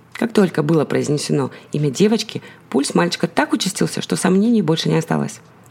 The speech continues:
Авиценна назначил лечение. Принц должен есть полов Ош, по крайней мере, один раз в неделю, пока его силы полностью не восстановятся, а затем жениться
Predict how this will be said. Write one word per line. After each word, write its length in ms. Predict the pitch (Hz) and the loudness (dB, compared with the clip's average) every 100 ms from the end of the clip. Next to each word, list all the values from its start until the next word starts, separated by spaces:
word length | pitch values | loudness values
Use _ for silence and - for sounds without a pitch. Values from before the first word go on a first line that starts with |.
| - | -6
Авиценна 360 | 160 165 233 254 | -4 0 2 2
назначил 380 | 175 180 - | 2 0 0
лечение. 380 | 180 165 165 - - - | -2 0 0 -2 -6 -8
Принц 240 | - 190 170 | 0 2 2
должен 280 | 156 156 | 2 2
есть 340 | 147 180 294 - - - | 2 2 0 -6 -20 -6
полов 440 | - 156 165 202 - - | 0 2 2 2 -2 0
Ош, 320 | 196 139 - - - - | 0 2 -6 -12 -16 -8
по 80 | - | -2
крайней 260 | 285 339 | 2 4
мере, 240 | 247 220 - | 4 2 2
один 280 | 180 139 165 | 0 2 2
раз 160 | 135 - | 0 -2
в 40 | |
неделю, 380 | 139 127 247 294 - - | -2 0 0 0 -8 -8
пока 200 | 170 160 | -2 0
его 160 | 143 | 0
силы 260 | 139 196 233 | -2 0 0
полностью 500 | 226 143 147 - 165 | 2 0 0 0 0
не 60 | 160 | 2
восстановятся, 580 | 160 175 165 117 - - - - - | 0 0 2 0 -6 -12 -14 -16 -2
а 140 | 196 | 0
затем 380 | 220 240 - 160 | 2 2 2 0
жениться 540 | 143 165 139 120 - | 0 0 0 -2 -6